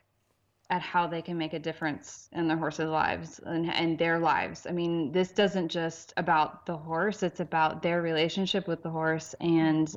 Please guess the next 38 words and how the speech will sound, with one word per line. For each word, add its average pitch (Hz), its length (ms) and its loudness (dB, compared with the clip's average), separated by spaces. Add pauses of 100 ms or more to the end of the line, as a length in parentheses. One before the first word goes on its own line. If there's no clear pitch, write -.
um, 160 460 2 (680)
what 196 200 4
that 190 180 2
can 208 140 4
do 214 120 6
for 196 180 2
them 185 280 2
as 180 180 -2
well. 175 320 2
So 175 240 -2
it's 165 280 -6 (180)
a 196 100 2
little 202 200 4
bit 190 180 0
selfish 180 420 -2
too, 240 340 4 (160)
<laughs> 226 160 0
because 196 640 0 (600)
you 208 280 2
get 196 380 0
back 185 300 2
what 185 200 -2
you 175 100 0
give, 180 440 2
basically, 170 500 -2
when 165 140 0
it 165 60 0
comes 170 260 -2
to 170 100 -2
horses. 165 640 -2
And 160 520 0 (140)
that's, - 520 -2 (580)
you 190 140 4
know, 185 140 6
we 214 160 6
can 208 140 4
talk 180 460 2
and 175 240 -2